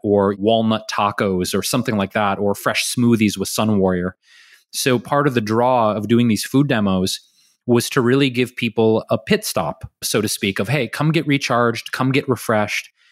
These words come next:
eat freshly made food from a chef so you can go on with your day and feel recharged and energized." And, and we had great success. We still do. Whenever I show up and do a food demo, there's, there's always a really good crowd.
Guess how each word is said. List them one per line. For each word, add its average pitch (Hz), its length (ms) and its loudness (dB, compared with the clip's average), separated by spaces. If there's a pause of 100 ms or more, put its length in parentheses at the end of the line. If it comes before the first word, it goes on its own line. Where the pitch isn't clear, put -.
(280)
eat 147 200 2
freshly 135 540 -2
made 123 280 0
food 120 300 2
from 104 200 -2
a 95 40 -2
chef 135 500 -2 (320)
so - 180 0
you 127 80 2
can 131 140 0
go 123 120 2
on 123 160 2
with 123 160 2
your 113 120 2
day 113 140 0
and 107 140 -2
feel 117 160 2
recharged 101 580 -2
and 95 140 0
energized." 90 580 -2
And, 120 220 2
and 131 120 0
we 127 100 2
had 160 160 -2
great 127 260 0
success. - 480 -4
We 113 100 -2
still 190 220 0
do. 156 180 2
Whenever 117 300 0
I 135 60 2
show 135 180 0
up 127 80 0
and 123 80 -2
do 117 100 4
a 107 40 2
food 123 220 0
demo, 101 260 0
there's, 98 220 2
there's 107 160 -2
always 120 200 2
a 110 60 -2
really 107 200 2
good 95 140 0
crowd. 95 320 -2